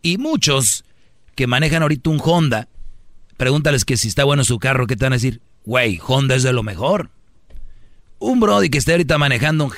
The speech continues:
un Prius. "Güey, Prius, bien, es buen carro", lo van a defender.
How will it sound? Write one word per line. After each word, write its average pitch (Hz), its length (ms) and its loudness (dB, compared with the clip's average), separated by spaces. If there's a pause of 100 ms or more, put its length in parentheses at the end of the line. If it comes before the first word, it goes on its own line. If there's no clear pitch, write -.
(160)
un 147 460 -2 (420)
Prius. 160 760 -2 (1040)
"Güey, 117 320 0
Prius, 120 520 -4 (140)
bien, 160 380 -4
es 160 140 -8 (120)
buen 135 320 0
carro", 170 520 0
lo 113 140 -8
van 139 140 2
a 165 40 2
defender. 127 500 -2